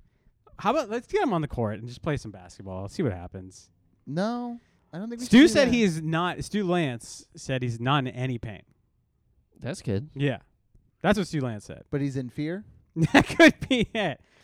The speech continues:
Speaker 1: Who isn't in fear with him?
Speaker 2: We're all in fear of his pain.
Speaker 1: <laughs> Uh, I think, yeah, so we're gonna have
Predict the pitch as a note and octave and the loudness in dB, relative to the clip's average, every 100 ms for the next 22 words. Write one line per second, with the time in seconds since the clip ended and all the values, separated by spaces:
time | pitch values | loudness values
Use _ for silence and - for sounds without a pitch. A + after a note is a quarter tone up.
0 | - C#4 A#3+ A#3+ F#3 D3+ C3+ A#2 A2+ - | 0 8 8 8 4 0 -2 -2 -4 -4
1 | G#2 - - _ - - - - - - | -10 -14 -20 _ -20 -20 -18 -18 -20 -20
2 | - G2+ G2 G#2+ G2+ F2+ - G2 G2+ G2+ | -20 -20 -20 -20 -20 -20 -20 -16 -8 -8
3 | - D#3 - C3+ - B2 - - - - | -6 -8 -6 -8 -8 -10 -12 -20 -20 -20
4 | _ - - - - - - - D3+ F3 | _ -20 -20 -20 -20 -20 -20 -4 0 4
5 | F3 F3 F3 F3 D3+ - A3 E4+ _ _ | 4 4 2 0 -4 -16 -20 -20 _ _
6 | _ _ _ _ - F#3+ A3 G3+ G3 A#2+ | _ _ _ _ -2 0 0 0 0 0
7 | - F#3+ F#3+ F#3+ F#3 E3+ | 2 4 4 2 0 -2